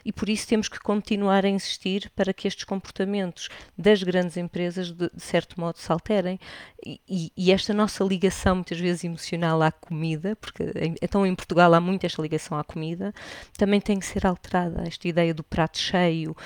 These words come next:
ah, do tipo de alimentos que, que, que, que, que temos estado a comer, é preciso repensar isso. Mas se a ação não for concertada a vários níveis, fica sempre um desnível na, na, na, naquilo que poderiam ser os nossos objetivos comuns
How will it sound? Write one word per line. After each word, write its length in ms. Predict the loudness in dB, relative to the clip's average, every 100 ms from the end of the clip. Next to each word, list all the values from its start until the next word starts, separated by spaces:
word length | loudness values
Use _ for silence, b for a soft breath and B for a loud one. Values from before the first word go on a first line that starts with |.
| B B
ah, 200 | -2 -2
do 160 | -2 -8
tipo 320 | -4 -2 4
de 60 | 4
alimentos 500 | 4 2 0 -2 -6
que, 240 | -2 -4
que, 320 | -2 -4 -4 _
que, 340 | -6 -4 -6 -6
que, 220 | -6 -6
que 80 | -10
temos 280 | -6 -4 -4
estado 420 | -4 -2 -2 -2
a 40 | -4
comer, 580 | -4 -4 -2 0 -2 -6 B B
é 80 | 0
preciso 380 | 0 0 4 4
repensar 580 | 4 0 0 4 4 4
isso. 280 | -2 -6 -6
Mas 120 | 0
se 100 | 4
a 40 |
ação 220 | 4 4 4
não 120 | 4
for 160 | 0
concertada 800 | -2 -2 -4 -8 4 6 6 4 B B B
a 100 | 0
vários 460 | 4 4 4 2 -2
níveis, 540 | -2 -2 -2 -4 -4 -10 B B
fica 280 | -4 0
sempre 420 | 0 2 -2 0 -4
um 100 | -2
desnível 680 | 0 0 0 0 2 0 -2 _
na, 240 | -4 -4 0 -2 2
na, 160 | 2
na, 180 | 2 0 0
naquilo 440 | -2 -2 -2 -2
que 120 | -2
poderiam 400 | -14 -2 0 0
ser 220 | -4 -4 -4
os 80 |
nossos 240 | -2 -4 -2
objetivos 480 | -2 -2 -6 -12 -12
comuns 520 | -8 -6 -6 -8